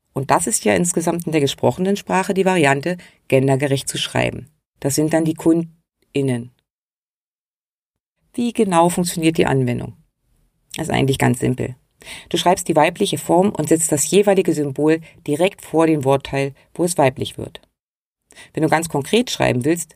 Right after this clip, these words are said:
musst du in der Einzahl aber auch beide Personalpronomen nehmen, also der und die. Und dazwischen auch entsprechend das Symbol, was du bei dem Rest nutzt. Nachteil des Ganzen,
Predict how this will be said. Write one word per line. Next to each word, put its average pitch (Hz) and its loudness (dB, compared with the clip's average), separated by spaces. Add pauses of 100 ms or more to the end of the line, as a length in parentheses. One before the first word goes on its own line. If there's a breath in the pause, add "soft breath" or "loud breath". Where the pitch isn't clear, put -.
(120)
musst 160 -4
du 147 2
in 139 2
der 147 0
Einzahl 147 0
aber 160 2
auch 135 -2
beide 123 2
Personalpronomen 139 -2
nehmen, 117 -4
also 131 0
der 135 2
und 139 -6
die. 131 -6 (1000 loud breath)
Und 135 0
dazwischen 170 -2 (160 loud breath)
auch 147 2
entsprechend 151 -2
das 143 0
Symbol, 131 2 (520)
was - -6
du 123 -6
bei 123 -2
dem 123 -2
Rest 120 -8
nutzt. - -18 (1080)
Nachteil 170 2
des 180 0
Ganzen, 165 -2